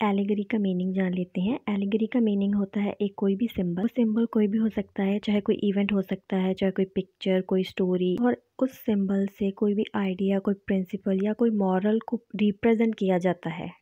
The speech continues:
Allegorical नॉवेल की best example है George Orwell की novel Animals Farm। उस novel में जब animals अपने honor के against revolt करते हैं,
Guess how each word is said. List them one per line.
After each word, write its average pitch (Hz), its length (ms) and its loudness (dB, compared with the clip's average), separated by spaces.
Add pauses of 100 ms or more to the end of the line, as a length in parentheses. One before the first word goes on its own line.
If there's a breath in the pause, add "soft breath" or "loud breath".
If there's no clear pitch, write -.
(200)
Allegorical 247 580 0
नॉवेल 214 280 0
की 226 160 -2
best 202 380 -4
example 190 580 -4
है 185 360 -4
George 208 440 0
Orwell 196 400 0 (120)
की 190 180 -4 (160)
novel 196 500 -2 (180)
Animals 190 420 0 (120)
Farm। 185 280 -4 (280)
उस 285 240 0
novel 214 360 2
में 226 180 4
जब 226 240 0 (180)
animals 190 560 0 (120)
अपने 214 400 0 (420 loud breath)
honor 214 340 4
के 269 240 -2
against 202 440 0
revolt 196 460 2
करते 185 420 -2
हैं, 170 300 -4